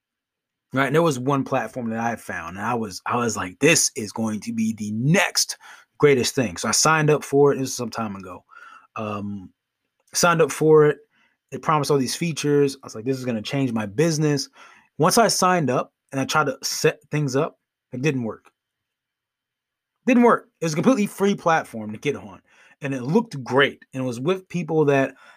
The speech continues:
had been in the industry, right? But it didn't work. Like, not one bit. So I was com-, one hundred percent disappointed, but a hundred percent glad I didn't pay a, a dime. But what I found out is I,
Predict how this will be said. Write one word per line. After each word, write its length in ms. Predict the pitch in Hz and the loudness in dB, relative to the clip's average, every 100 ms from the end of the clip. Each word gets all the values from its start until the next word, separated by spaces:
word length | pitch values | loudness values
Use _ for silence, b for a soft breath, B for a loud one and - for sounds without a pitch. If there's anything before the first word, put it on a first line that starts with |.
| - | -4
had 240 | 156 143 | -2 2
been 160 | 123 135 | 2 2
in 220 | 131 127 | 2 0
the 140 | 120 | -4
industry, 760 | 117 135 151 117 101 - 82 90 _ | -4 -2 -2 -2 -6 -10 -16 -20 _
right? 280 | - 104 110 - _ _ _ _ _ _ _ _ _ _ _ _ _ | -10 -6 -8 -10 _ _ _ _ _ _ _ _ _ _ _ _ _
But 180 | 165 202 | 2 6
it 20 | |
didn't 200 | 285 294 | 6 6
work. 360 | 311 - - _ _ _ _ _ | 4 2 -4 _ _ _ _ _
Like, 180 | 156 139 | -8 -4
not 300 | 135 190 226 | 0 2 4
one 200 | 180 180 | 2 2
bit. 220 | 135 - _ _ _ _ _ _ _ | -2 -8 _ _ _ _ _ _ _
So 160 | - 185 | 0 4
I 20 | |
was 120 | 160 131 | 4 2
com-, 240 | 156 - _ | -4 -4 _
one 160 | 151 | -2
hundred 300 | - 220 226 | 2 4 4
percent 260 | 160 147 139 | 2 -2 -4
disappointed, 560 | 127 120 117 117 113 110 B B - | -4 -6 -6 -6 -6 -8 B B -4
but 80 | 123 | 2
a 40 | |
hundred 160 | 196 175 | 4 2
percent 280 | 156 151 | 0 -2
glad 260 | 131 131 127 | 0 0 0
I 100 | 117 | -2
didn't 360 | 113 117 113 110 _ | -2 -2 -4 -4 _
pay 240 | - 127 117 | -4 -4 -2
a, 160 | 101 - | -8 -12
a 80 | 101 | -10
dime. 580 | 98 107 92 76 - _ b b b b _ | -6 -4 -6 -12 -18 _ b b b b _
But 80 | 165 | 4
what 160 | 233 | 6
I 140 | 208 151 | 4 0
found 280 | - 190 180 | 0 2 2
out 140 | 196 | 2
is 160 | 139 127 | -2 -6
I, 120 | 123 | -14